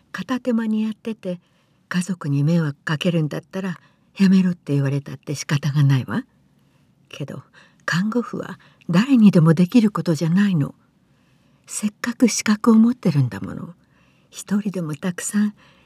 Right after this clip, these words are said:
患者さんのお世話をしてあげられたら。冗談じゃないよ。亭主や子供たちの面倒もろくに見ないで、赤の他人の世話をするなんて、本末転倒もいいとこだ。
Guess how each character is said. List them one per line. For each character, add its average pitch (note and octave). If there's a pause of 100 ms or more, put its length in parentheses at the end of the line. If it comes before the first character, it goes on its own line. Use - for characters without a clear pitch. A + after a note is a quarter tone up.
患 D3
者 D#3+
さ F#3+
ん E3+
の F3
お F3+
世 G#3+
話 E3+
を D3
し -
て F#3
あ F3+
げ F3+
ら F#3
れ F#3
た G3+
ら。 D3+ (1080)
冗 E3
談 E4
じ A3
ゃ -
な B2+
い D#4+
よ。 - (680)
亭 A3
主 -
や C#3
子 F#3
供 G3+
た F#3+
ち F#3+
の F3
面 G3
倒 G#3
も F3+
ろ E3
く F3
に G3
見 G3+
な F#3
い C#3+
で、 - (320)
赤 C#4
の A3+
他 A#3
人 A#3+
の A#3+
世 A#3+
話 B3+
を F#3+
す -
る E3
な F3
ん G#2+
て、 - (280)
本 D4+
末 F#3+
転 -
倒 A#3
も A#3
い C4+
い F4+
と -
こ -
だ。 -